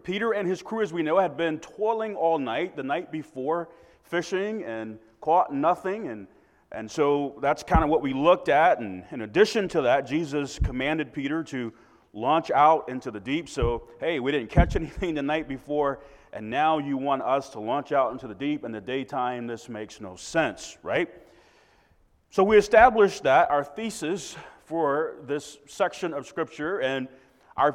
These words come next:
thesis for the year as a class is to go deeper with Jesus, or the key to bearing fruit is going deeper with Jesus, or bearing much fruit, right? It's, it's not going to happen unless we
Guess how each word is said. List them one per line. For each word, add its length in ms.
thesis 540
for 460
the 120
year 460
as 160
a 60
class 640
is 360
to 140
go 180
deeper 800
with 320
Jesus, 840
or 460
the 120
key 320
to 160
bearing 340
fruit 420
is 460
going 320
deeper 260
with 140
Jesus, 440
or 120
bearing 340
much 240
fruit, 320
right? 260
It's, 220
it's 240
not 340
going 240
to 140
happen 460
unless 420
we 360